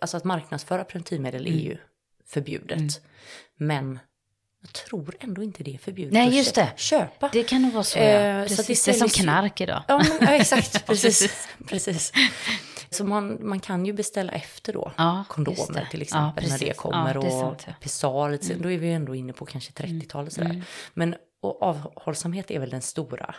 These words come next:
Speaker 2: Mm.
Speaker 1: grejen då, som men det vill ju inte heller läkarna rekommendera, för det menar man ju att det kan leda till otroligt, eh,
Speaker 2: Det är
Speaker 1: hemska,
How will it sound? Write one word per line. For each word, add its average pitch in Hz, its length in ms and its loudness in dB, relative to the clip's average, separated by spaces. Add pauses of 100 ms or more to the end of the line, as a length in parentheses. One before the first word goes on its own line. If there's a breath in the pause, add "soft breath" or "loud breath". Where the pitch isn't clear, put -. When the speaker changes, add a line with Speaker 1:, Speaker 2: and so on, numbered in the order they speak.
Speaker 2:
Mm. 160 320 0
Speaker 1:
grejen - 480 -8
då, - 300 -2
som 156 340 -6 (280)
men 175 180 0
det 180 120 -2
vill 185 260 -4
ju 208 60 0
inte 185 160 -4
heller 147 200 -2
läkarna 143 360 -8
rekommendera, 139 600 -4
för - 100 -10
det 165 80 0
menar 170 260 -4
man 131 100 -8
ju 131 40 -8
att 127 80 -12
det - 80 -10
kan 135 180 -8
leda 139 220 -4
till - 240 -10 (460 loud breath)
otroligt, - 960 -10
eh, - 80 -6
Speaker 2:
Det - 80 -8
är - 40 -10
Speaker 1:
hemska, - 760 -4